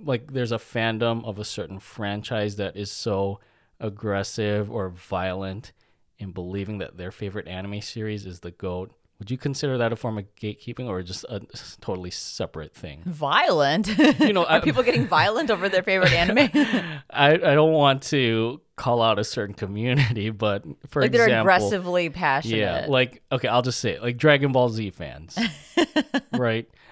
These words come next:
Speaker 1: I feel like they almost cause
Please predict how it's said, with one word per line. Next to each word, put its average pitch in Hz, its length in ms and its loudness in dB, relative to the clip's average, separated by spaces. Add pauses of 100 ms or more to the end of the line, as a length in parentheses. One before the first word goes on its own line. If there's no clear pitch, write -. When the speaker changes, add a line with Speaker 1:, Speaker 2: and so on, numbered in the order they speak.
(100)
Speaker 1:
I 160 240 6
feel 202 180 4
like 180 320 4 (120)
they 170 680 0 (460)
almost 175 640 0 (160)
cause 151 680 2